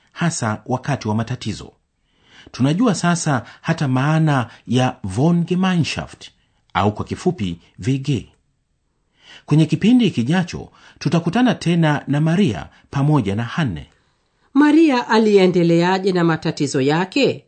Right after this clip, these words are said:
Speaker 2: Hayo yote mtasikia kwenye kipindi kijacho.
Speaker 1: Mpaka hapa basi, ndiyo tumefikia mwisho wa kipindi cha leo. Ni matumaini yetu kuwa umefurahia kusikiliza kipindi hiki na utakuwa nasi tena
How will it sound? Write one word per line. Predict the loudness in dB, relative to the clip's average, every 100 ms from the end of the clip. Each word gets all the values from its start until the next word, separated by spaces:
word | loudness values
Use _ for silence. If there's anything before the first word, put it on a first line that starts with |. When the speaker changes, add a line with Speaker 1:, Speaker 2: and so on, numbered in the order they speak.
| _ _ _ _
Speaker 2:
Hayo | -2 0 2
yote | 2 2 2 0 -2 _ _
mtasikia | -2 0 0 -2 0 0 2
kwenye | 0 0
kipindi | -2 -6 -2 -2 -2
kijacho. | -2 2 0 0 -6 -8 _ _ _ _ _ _ _ _ _ _ _ _ _ _ _ _ -10
Speaker 1:
Mpaka | -4 -2 -2 -2
hapa | 0 0 2
basi, | 0 0 0 2
ndiyo | 2 2
tumefikia | 2 -2 -2 -4 -2 0
mwisho | 0 0 -2 -4
wa | -4
kipindi | -4 -4 -4 -4
cha | -6 -6
leo. | -8 -10 -18 _ _ _ _ _ _ _ -10
Ni | -6
matumaini | -6 -4 -2 2 4
yetu | 4 2 2 -2
kuwa | 0 2 2 2
umefurahia | 2 2 0 -4 0 2 2 -2 -12 -20 -6
kusikiliza | -4 -2 0 0 2 0 -2
kipindi | -4 -4 -2 0
hiki | 0 0 -2 -4 -14 _
na | -6
utakuwa | -4 -4 0 2
nasi | 2 0 0
tena | 2 2 0